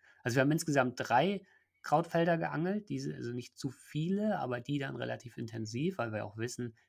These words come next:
die Beißzeiten sind meistens so um die Mittagszeit.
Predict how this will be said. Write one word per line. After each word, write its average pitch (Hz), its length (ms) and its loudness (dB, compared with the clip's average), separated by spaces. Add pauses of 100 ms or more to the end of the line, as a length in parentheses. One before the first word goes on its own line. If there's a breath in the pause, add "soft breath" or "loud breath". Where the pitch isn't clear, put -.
(100)
die - 80 -8
Beißzeiten 147 720 2
sind 127 160 -2
meistens 120 520 0
so 123 120 -6
um 120 160 -4
die 110 80 -2
Mittagszeit. 160 800 -2